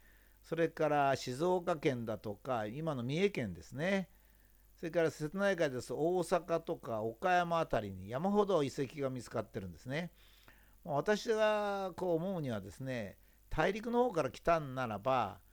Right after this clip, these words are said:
北朝-、あの、北九州とか、それから山陰とかですね、それから新潟とか富山あたりに遺跡が多いはずなのに、全然違うんですよ。まあ、そういう点から言うと、まあ、素直に考えるとですよ、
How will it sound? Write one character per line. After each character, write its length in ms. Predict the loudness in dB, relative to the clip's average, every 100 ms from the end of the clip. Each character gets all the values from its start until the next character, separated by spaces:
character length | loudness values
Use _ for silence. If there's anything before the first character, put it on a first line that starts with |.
| -20 -20
北 240 | -2 0
朝-、 260 | 2 0 0 -2
あ 40 |
の、 80 | -6
北 240 | -2 0
九 220 | 0 -2
州 240 | -4 -4 -2
と 140 | -2
か、 340 | -2 -2 -4 -8 -20 -20 _ _ -8
そ 120 | -4
れ 80 | -2
か 100 | -2
ら 60 |
山 220 | 0 -2
陰 220 | 0 -2 -2
と 120 | -2
か 140 | 0 -2
で 100 | -4
す 120 | -8
ね、 360 | -6 -6 -8 -14 -20 -20 _ _ -10
そ 120 | -2
れ 120 | -2
か 160 | 0 -2
ら 120 | -2
新 220 | -2 0
潟 300 | 0 2 2
と 140 | 0
か 180 | 0 0
富 180 | 0 2
山 320 | 2 4 2
あ 60 | 2
た 180 | 2 0
り 140 | -2
に 140 | -4
遺 20 | -6
跡 360 | -6 -6 -2
が 120 | 2
多 180 | 2 2
い 60 | 2
は 140 | 0
ず 100 | -2
な 140 | -6 -6
の 180 | -4 -4
に、 400 | -4 -4 -6 -10 _ -20 -20 -20 -2
全 220 | 2 2
然 200 | 2 -2
違 60 | 0 2 2
う 60 |
ん 40 | 0
で 80 |
す 140 | -6 -10
よ。 180 | -12 -14 _ _ _ -20 -16
ま 80 | -12
あ、 20 |
そ 140 | -2 -2
う 20 |
い 40 |
う 20 | 0
点 180 | -2
か 80 | 0
ら 80 | 2
言 80 | 2
う 20 |
と、 140 | 0
ま 60 | -2
あ、 40 |
素 160 | -4 -4
直 300 | -2 0 0
に 140 | -2
考 120 | -4 -4 -4 -2
え 100 | -2
る 100 | -2
と 140 | -6
で 80 | -10
す 140 | -8
よ、 200 | -8 -8